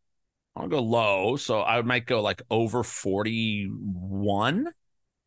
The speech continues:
and a half. Forty-two and a half seems right. Right? Like a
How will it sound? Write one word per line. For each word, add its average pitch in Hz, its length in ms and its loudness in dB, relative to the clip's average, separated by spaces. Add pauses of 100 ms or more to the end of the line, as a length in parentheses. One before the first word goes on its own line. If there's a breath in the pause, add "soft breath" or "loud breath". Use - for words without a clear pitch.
(360)
and 151 140 -2
a - 20 2
half. 160 240 -2
Forty-two 196 580 0
and 117 80 2
a 98 60 2
half 87 300 -4
seems 82 340 -6
right. 73 300 -8 (1080)
Right? 120 320 2
Like 110 140 0
a 98 100 -4